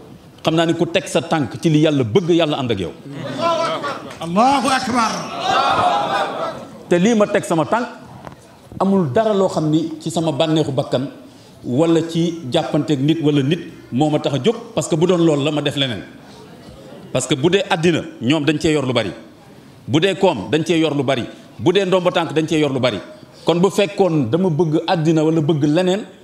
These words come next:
Speaker 1: kon du ma yëkkati lii nga xam ni boo ko yëkkatee, ñoom tam mu am lu ñu yëkkati. Kon, euh,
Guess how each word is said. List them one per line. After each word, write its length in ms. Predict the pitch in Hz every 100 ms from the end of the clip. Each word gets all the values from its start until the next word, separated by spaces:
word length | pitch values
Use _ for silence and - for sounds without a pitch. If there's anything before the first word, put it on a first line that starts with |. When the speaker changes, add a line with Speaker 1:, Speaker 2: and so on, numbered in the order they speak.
| - - -
Speaker 1:
kon 100 | 147
du 120 | 156
ma 120 | 156
yëkkati 400 | 147 180 175 156
lii 140 | 170
nga 100 | 208
xam 120 | 202 170
ni 80 |
boo 160 | 143 226
ko 100 | 226
yëkkatee, 440 | 208 175 170 - - - - -
ñoom 180 | 123 156
tam 120 | 170 156
mu 60 |
am 80 | 147
lu 60 | 135
ñu 60 | 127
yëkkati. 220 | 170 - - - - - 247 254 269 - 220 - - - - - - - -
Kon, 260 | 147 185 - - - - - -
euh, 240 | 143 143